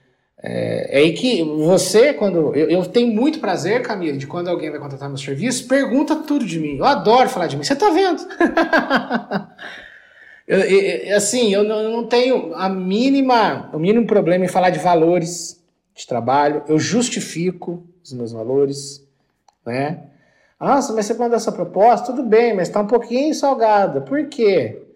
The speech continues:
Eu explico. "Meu amigo, sua empresa fica tantos K M daqui, a gasolina tá." Eu faço a conversão pra ele no telefone, entendeu? Então,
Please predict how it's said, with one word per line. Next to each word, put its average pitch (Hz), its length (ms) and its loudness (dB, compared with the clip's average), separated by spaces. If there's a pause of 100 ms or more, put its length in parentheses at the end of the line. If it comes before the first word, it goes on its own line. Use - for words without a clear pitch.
(400)
Eu - 100 0
explico. 339 720 0 (340)
"Meu 151 80 0
amigo, 196 560 2
sua - 180 -10
empresa 185 420 0
fica 202 360 -4
tantos 233 460 -2
K 226 240 0
M 208 220 -2
daqui, 190 600 -4 (720)
a - 120 -14
gasolina 160 480 0
tá." 185 400 0
Eu - 100 2
faço 220 240 0
a 269 60 -6
conversão 285 480 2
pra 294 160 4
ele 269 100 4
no 277 140 -2
telefone, 233 800 2 (260)
entendeu? 120 720 -2 (600)
Então, 185 1000 2